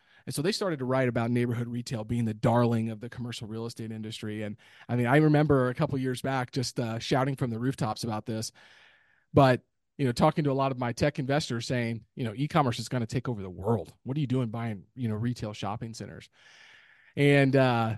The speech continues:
that trend has not proven out. Eighty-six percent of all retail transactions still happen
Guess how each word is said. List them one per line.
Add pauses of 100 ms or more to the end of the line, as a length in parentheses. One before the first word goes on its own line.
that
trend
has
not
proven
out.
Eighty-six
percent
of
all (200)
retail
transactions
still
happen